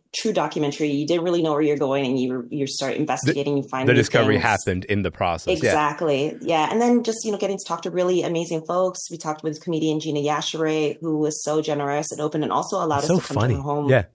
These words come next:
Speaker 1: So
Speaker 2: Yeah.
Speaker 1: funny. Come to her home on her birthday and do the
Speaker 2: <laughs>
Speaker 1: interview, which was,
Speaker 2: Wow.
Speaker 1: like,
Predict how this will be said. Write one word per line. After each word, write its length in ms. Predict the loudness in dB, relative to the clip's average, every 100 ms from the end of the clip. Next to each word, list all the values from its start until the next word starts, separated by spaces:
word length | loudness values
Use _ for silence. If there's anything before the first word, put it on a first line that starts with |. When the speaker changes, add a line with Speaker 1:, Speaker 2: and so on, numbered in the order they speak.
| _ _ -6
Speaker 1:
So 160 | 2
Speaker 2:
Yeah. 80 | 4
Speaker 1:
funny. 220 | 4 0 -4 -10
Come 120 | -4 0
to 100 | 2
her 80 | 2
home 280 | 2 0 0
on 140 | 0 0
her 140 | -4
birthday 640 | -2 -2 -2 -6 -6 -10 _ -2
and 120 | 2
do 120 | 4 6
the 100 | 4
Speaker 2:
<laughs> 40 |
Speaker 1:
interview, 340 | 4 4 4
which 160 | 4 4
was, 160 | 4 6
Speaker 2:
Wow. 460 | 6 8 6 4
Speaker 1:
like, 100 | 0